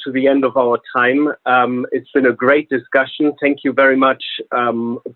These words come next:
to all the panelists. Um, it, it's been, uh, really appreciated that you've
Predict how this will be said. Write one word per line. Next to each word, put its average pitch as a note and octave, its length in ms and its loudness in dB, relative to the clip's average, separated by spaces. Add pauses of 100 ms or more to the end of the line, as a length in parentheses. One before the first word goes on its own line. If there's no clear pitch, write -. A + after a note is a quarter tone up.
to B2+ 240 -4 (100)
all F3 280 6
the D3+ 80 -2
panelists. C#3 540 0 (440)
Um, B2 540 -2
it, B2+ 240 -8
it's C#3+ 180 -4
been, B2+ 360 2 (120)
uh, A#2 280 2
really C3+ 420 4
appreciated A#2+ 800 0
that A2+ 140 0
you've A2+ 180 -8